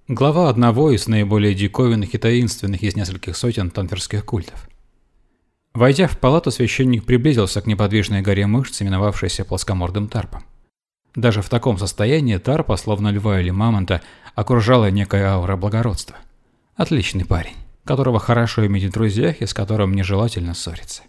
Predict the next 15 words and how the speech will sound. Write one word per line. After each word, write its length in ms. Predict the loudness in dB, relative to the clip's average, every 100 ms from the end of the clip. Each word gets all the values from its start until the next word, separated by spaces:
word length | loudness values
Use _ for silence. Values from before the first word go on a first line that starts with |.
| _ _ _ _ _ _
Прост, 440 | 0 0 0 -6 -20 _
силен 360 | -2 2 2 2
как 240 | 2 0
бык 200 | 0 0
и 40 | -2
заслуживает 600 | -2 -2 -2 0 -2 -4
полного 420 | 0 0 0 -2
доверия. 460 | -2 -2 -4 -10 -20 -20 _ _ _ _ _ _ _ _ _ _
«Его 420 | -6 -2 0 0
уже 200 | 0 -2
причастили?» 840 | -2 -4 -4 -8 -8 -6 -6 -6 -10 -16 -18 _ _ _ _
«Не 140 | 2 4
знаю, 300 | 4 4 2
святой 320 | 0 -2 -4
отец». 340 | -6 -14 -18